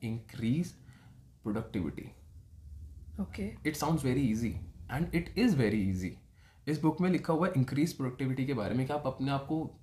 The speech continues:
Speaker 1: ज़्यादा प्रोडक्टिव कैसे कर सकते हो। By increasing the number of outcomes which is important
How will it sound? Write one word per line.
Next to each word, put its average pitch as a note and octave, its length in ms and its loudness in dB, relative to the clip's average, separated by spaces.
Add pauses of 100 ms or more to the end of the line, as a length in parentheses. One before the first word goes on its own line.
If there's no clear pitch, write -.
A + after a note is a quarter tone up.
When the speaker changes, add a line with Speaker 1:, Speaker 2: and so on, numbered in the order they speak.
(120)
Speaker 1:
ज़्यादा G#2+ 240 0
प्रोडक्टिव C#3 400 2
कैसे B2+ 220 -4
कर A#2 120 -4
सकते - 240 -12
हो। - 160 -12 (800)
By A#2+ 200 4
increasing C3 920 2 (500)
the C3+ 160 2 (100)
number A#2 340 0
of C#3 160 2 (180)
outcomes C#3 520 -4 (760)
which A2 160 -4
is D#3 100 2 (100)
important G#2 680 -4